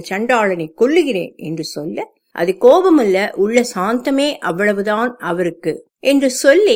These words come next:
அவனை சமாதானப்படுத்தினார்கள். பிள்ளை அவர்களோ நடுநடுங்கி பாதி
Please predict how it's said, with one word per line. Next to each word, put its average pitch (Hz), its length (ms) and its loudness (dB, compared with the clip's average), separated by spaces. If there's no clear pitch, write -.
அவனை 208 360 -2
சமாதானப்படுத்தினார்கள். 202 1400 -2
பிள்ளை 302 320 0
அவர்களோ 269 440 0
நடுநடுங்கி 226 640 -2
பாதி 311 340 4